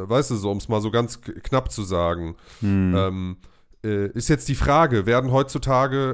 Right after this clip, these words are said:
Speaker 1: immer noch Schüler gemobbt, weil sie edgy sind und weil sie, äh, äh, anders aussehen, weil sie zu dick sind, weil sie zu dünn sind, weil sie Pickel haben, oder werden
Speaker 2: Ganz
Speaker 1: sie nur noch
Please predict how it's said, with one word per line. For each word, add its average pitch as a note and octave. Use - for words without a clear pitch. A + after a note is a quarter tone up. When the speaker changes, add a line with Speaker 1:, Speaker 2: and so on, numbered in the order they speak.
Speaker 1:
immer D#3
noch D#3
Schüler D#3+
gemobbt, D3
weil B2
sie B2
edgy C#3+
sind D3
und A#2+
weil B2
sie, B2
äh, A2+
äh, G#2+
anders A#2+
aussehen, D3
weil B2+
sie A#2
zu -
dick D3
sind, C#3+
weil A#2+
sie A2+
zu -
dünn C#3+
sind, C#3+
weil A#2
sie A2+
Pickel D3+
haben, D3+
oder B2+
werden B2+
Speaker 2:
Ganz A#2+
Speaker 1:
sie B2
nur B2+
noch C3